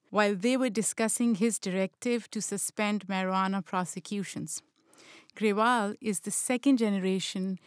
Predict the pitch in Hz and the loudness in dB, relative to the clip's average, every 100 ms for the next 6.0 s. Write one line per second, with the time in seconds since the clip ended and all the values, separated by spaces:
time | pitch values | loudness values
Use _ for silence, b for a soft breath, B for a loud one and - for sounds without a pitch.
0 | b - - 214 208 185 143 160 - 156 | b -4 0 0 0 -2 -4 -6 -14 -16
1 | - _ _ _ b b b b 196 277 | -18 _ _ _ b b b b 4 6
2 | 320 262 226 - 190 170 - - - - | 4 2 -4 -2 -2 -2 -6 -6 -8 -10
3 | - _ - 208 214 208 208 180 180 196 | -12 _ -4 0 0 0 0 0 0 -2
4 | 269 320 b b b - 254 214 254 247 | -4 -6 b b b -2 0 2 2 0
5 | 220 - 277 285 - 220 202 190 175 | -2 4 6 6 4 0 0 -2 -4